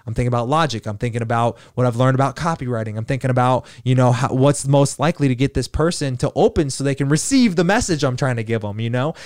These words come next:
And, uh, I, I,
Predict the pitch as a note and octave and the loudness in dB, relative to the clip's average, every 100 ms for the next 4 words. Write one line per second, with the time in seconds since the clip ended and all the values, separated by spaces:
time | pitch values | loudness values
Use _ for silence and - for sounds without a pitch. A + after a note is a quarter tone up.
0 | - - C3 C3+ C3 B2+ A#2+ A#2 G#2+ G#2 | -20 -8 -4 -2 0 2 2 0 -2 -8
1 | _ _ _ _ _ - - - C3 B2+ | _ _ _ _ _ -20 -14 -4 0 0
2 | B2 A#2+ - _ - B2+ | -2 -4 -10 _ -8 -6